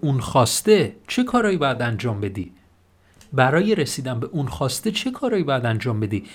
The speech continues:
این چه کارایی می‌دونی چیه؟ اگر مثلاً یک آموزشی رو تهیه کرد، مثلاً یکی از آموزش‌های خط یک رو تهیه کردی،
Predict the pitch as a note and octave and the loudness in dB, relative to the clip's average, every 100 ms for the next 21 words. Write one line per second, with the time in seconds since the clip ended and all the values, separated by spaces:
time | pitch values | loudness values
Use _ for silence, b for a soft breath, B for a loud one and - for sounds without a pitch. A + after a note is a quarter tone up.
0 | B B C4 - E3 D3+ D#3+ C#3+ C#3+ E3+ | B B -2 0 -2 0 2 2 2 2
1 | A#3 A3 C3+ A#2 - B2 B2 B B B | 0 0 0 -2 2 2 2 B B B
2 | - G3+ B3 A3+ F3+ - F3 G3 G3 - | -4 -2 0 -2 0 0 0 0 -2 0
3 | D#3 D3+ D3 G3+ G#3 D3+ C#3+ C#3 B2+ A#2+ | 2 2 2 0 -2 -4 -2 0 0 0
4 | C#3 D3+ F#3 F3+ F#3 F#3+ F#3 F#3 E3 D#3 | -2 -2 0 0 0 0 0 0 0 -2
5 | C3+ C3 D3 E3 - C3+ C#3+ E3 - B2 | -2 -2 -2 -2 -2 -2 0 -2 0 -2
6 | C3 A2 A2+ A2+ A#2 G#2+ B2 C#3 F#2 | 0 0 0 0 0 0 0 0 -2